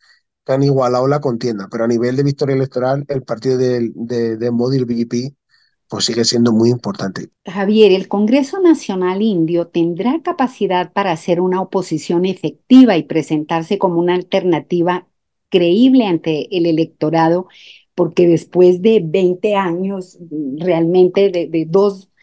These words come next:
Speaker 2: eh, de una década, ¿no?, que ha estado, eh, Narendra Modi, eh, gobernando el país,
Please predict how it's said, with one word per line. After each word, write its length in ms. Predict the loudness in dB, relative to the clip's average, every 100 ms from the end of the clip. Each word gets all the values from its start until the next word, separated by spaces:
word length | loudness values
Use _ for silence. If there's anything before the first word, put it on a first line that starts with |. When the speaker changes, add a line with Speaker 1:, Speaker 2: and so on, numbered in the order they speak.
| _ _
Speaker 2:
eh, 560 | -2 0 2 0 -2 -4
de 380 | -8 -8 2 6
una 180 | 8 8
década, 520 | 8 4 -6 -4 0
¿no?, 260 | 2 2
que 80 | 0
ha 40 | -6
estado, 640 | -2 -2 2 2 2 0
eh, 440 | -2 -2 -2 -4 -2
Narendra 480 | 0 2 2 2 2
Modi, 520 | 2 2 0 -4 _ _ _ _
eh, 160 | -4 -2
gobernando 580 | 0 -2 0 0 2 0
el 140 | -2
país, 540 | -4 -2 0 -2 -6